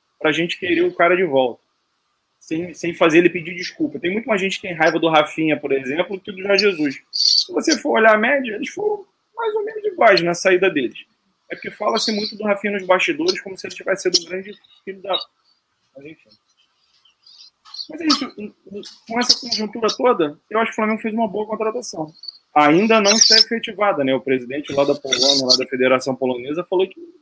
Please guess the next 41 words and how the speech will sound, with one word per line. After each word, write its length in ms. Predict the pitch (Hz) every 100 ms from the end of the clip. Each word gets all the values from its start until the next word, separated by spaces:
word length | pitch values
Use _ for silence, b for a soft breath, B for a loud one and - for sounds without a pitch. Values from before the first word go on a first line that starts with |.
| -
irmão, 260 | 202 170
o 60 | 131
contrato 440 | - 143 151 156
é 40 | 185
em 180 | 175 165
vigor, 380 | 131 151 202
o 1400 | 254 _ _ _ _ _ _ _ _ _ _ _ - _
problema 280 | - 139 160
é 20 |
de 80 | 185
vocês, 460 | 190 269 - 165 160
se 80 | 147
virem 300 | 131 147 214
aí. 140 | 175 - - _ _ _ _ _
Mas 160 | - 160
eu 80 | 190
entendo 280 | 269 175 160
que 80 |
se 100 | -
vier, 200 | 185 185
o 60 | 202
Flamengo 220 | 226 226
fez 120 | 247
uma 120 | 233 233
boa 160 | 233
contratação. 580 | 240 226 233 247 - 180 _ _ _ _ -
A 100 | 190
média 320 | 185 233 208
do 120 | 196
jornalismo, 580 | 180 175 170 165 165 170
como 200 | - 208
eu 60 | 190
não 80 | 175
assisto 340 | - 175 -
mais 220 | 151 139
nada 240 | 135 139 123
mesmo, 300 | 147 165 110 _ _ _ _ _
é 40 | 127
um 40 |
monte 300 | 131 160 160
de 440 | 139 139 131 117